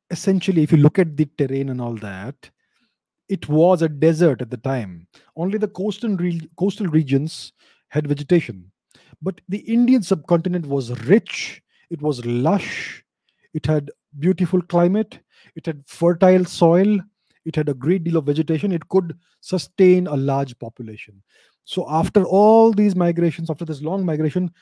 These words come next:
the first place where humanity settled down properly was the Indian subcontinent. So we have genetic evidence for that. We also have archaeological evidence for that.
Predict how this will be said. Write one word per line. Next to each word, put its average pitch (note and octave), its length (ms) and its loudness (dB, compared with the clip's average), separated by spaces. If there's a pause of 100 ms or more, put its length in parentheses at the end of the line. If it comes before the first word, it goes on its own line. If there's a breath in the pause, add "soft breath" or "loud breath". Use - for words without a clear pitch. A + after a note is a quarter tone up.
(260)
the C#3 80 -18
first - 480 -4
place F3 360 -2
where C#3+ 160 -6
humanity D#3 520 -8
settled E3 380 -6
down E3 260 0
properly D#3 580 -2 (160)
was C3 300 -4
the C#3+ 80 -2
Indian A#2+ 420 -8
subcontinent. - 640 -20 (1300)
So D#3 80 -4
we D3 200 -4
have D#3 340 -2
genetic D#3 420 0
evidence D3 320 0
for C#3 120 -4
that. D3+ 260 -2 (280 soft breath)
We F#3 140 -4
also G3+ 320 -4
have G3 240 2
archaeological F#3 640 4
evidence C3 300 -4
for B2 160 -16
that. G2+ 200 -18